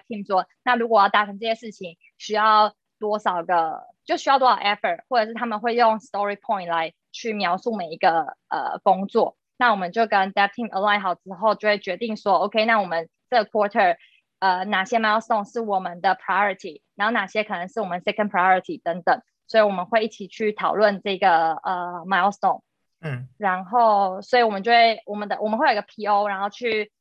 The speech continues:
Speaker 1: 排整个 timeline，就接下来，OK，我们已经有这些 milestone，那我们要怎么去规划这个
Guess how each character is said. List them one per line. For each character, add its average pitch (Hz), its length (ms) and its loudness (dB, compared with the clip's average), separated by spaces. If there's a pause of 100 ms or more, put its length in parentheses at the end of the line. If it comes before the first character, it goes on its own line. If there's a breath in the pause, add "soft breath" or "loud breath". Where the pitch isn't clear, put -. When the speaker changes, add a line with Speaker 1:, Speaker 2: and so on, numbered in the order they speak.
(100)
Speaker 1:
排 190 220 -2
整 185 160 -10
个 175 100 -2
timeline， 190 520 -2
就 208 120 -6
接 208 160 -6
下 202 180 2
来， 185 120 4
OK， 202 280 -2
我 196 80 0
们 190 140 -4
已 175 60 -10
经 185 100 -10
有 180 140 2
这 208 100 -6
些 202 80 2
milestone， 185 540 0
那 208 160 0
我 175 60 -6
们 170 160 -14
要 196 220 4 (220 loud breath)
怎 196 100 -16
么 175 140 -16
去 180 720 -6
规 202 180 4
划 202 280 2
这 - 120 -6
个 190 240 2